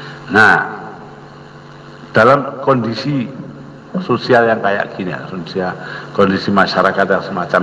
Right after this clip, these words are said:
inilah secara ekonomis, di mana ada pergeseran kekuasaan da-, lebih jauh ke tangan pemerintah. Tapi juga ada terjadi perkembangan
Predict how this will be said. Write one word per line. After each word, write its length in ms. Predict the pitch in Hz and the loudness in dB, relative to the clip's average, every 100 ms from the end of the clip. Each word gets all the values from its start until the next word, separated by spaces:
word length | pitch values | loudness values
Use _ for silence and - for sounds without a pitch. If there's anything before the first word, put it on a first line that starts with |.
| 101 | 2
inilah 240 | 127 110 - | 2 2 2
secara 240 | 92 80 | -2 -4
ekonomis, 560 | 80 87 80 101 160 - - - - - | -4 -6 -2 0 0 -2 -12 -14 -14 -2
di 80 | 101 | 2
mana 240 | 107 120 | 6 6
ada 160 | 113 107 | 6 2
pergeseran 800 | 110 110 107 92 - 110 107 113 | 2 0 0 0 0 2 0 -2
kekuasaan 720 | - - 90 - 95 - 131 120 110 117 - - - | -10 -4 -4 -2 0 2 2 0 -10 -14 -16 -18 -4
da-, 480 | 113 101 104 104 104 | 2 4 4 0 0
lebih 320 | 113 113 110 | 0 0 -4
jauh 400 | - 101 139 156 | 2 4 4 2
ke 80 | 120 104 | 0 2
tangan 400 | 98 101 101 95 | 2 2 2 2
pemerintah. 800 | 98 98 110 101 90 - - - - 190 - - - - - - - - - - - - | 0 2 0 2 0 0 -4 -10 -14 -14 -16 -20 -20 -20 -20 -18 -16 -14 -16 -18 -12 0
Tapi 320 | 101 - 196 | 0 2 0
juga 320 | 143 151 190 | 0 2 4
ada 160 | - 147 | 4 0
terjadi 400 | 156 - 127 165 | 0 -2 0 2
perkembangan 580 | - 139 127 113 117 | 0 0 2 2 2